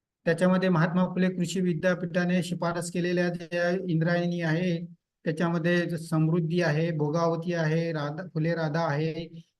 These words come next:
हे सर्व रोग प्रतिकारक्षम वाण आहे. अशा रोगा-, अशा वाणांचा वापर करणे आणि शेतातलं बियाणं असेल तर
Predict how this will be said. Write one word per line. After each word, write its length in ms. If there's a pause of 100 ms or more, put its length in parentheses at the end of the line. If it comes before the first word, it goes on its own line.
हे 140
सर्व 280
रोग 480
प्रतिकारक्षम 720
वाण 160
आहे. 320 (320)
अशा 300
रोगा-, 420
अशा 380
वाणांचा 420
वापर 340
करणे 380 (1300)
आणि 220
शेतातलं 540
बियाणं 300
असेल 420
तर 80